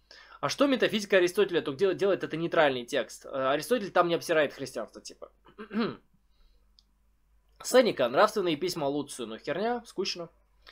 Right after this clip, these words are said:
А вот Шопенгауэр как «Мир, как воля и представление». Просто я не понимаю, что просто вот в списке позитивных книг, э, к которым Храбров относится позитивно, делает... а, вот как эта херня называется? Цитаты Волка Шопенгауэра эти замечательные.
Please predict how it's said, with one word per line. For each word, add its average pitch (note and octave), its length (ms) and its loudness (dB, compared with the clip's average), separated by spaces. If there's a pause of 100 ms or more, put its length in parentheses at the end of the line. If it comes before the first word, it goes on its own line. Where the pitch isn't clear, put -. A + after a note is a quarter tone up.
(280)
А E3+ 160 6
вот D4 160 8
Шопенгауэр G#3+ 560 4
как F#3+ 240 4
«Мир, F3+ 260 0
как F3+ 160 2
воля F#3 200 4
и - 40 0
представление». D#3 480 0
Просто F#3 220 -2
я E3+ 80 2
не F3 100 0
понимаю, F3+ 420 2
что D3 200 -2
просто D3 340 -2
вот B2+ 100 -4
в - 40 -16
списке B2+ 600 -2
позитивных C3+ 640 -4
книг, F#3 320 -6
э, C3 280 0
к - 40 -10
которым C#3 260 -6
Храбров C3+ 360 -2
относится C3+ 280 -10
позитивно, B2+ 560 -8
делает... C3 500 -4 (1080)
а, G#2+ 760 -2
вот A2 300 -16
как D3 160 -4
эта B2+ 120 -12
херня B2+ 320 -6
называется? A2 840 -6
Цитаты G3+ 420 4
Волка F#3 280 4
Шопенгауэра C#3+ 640 2
эти A2 200 -10
замечательные. A#2 680 -6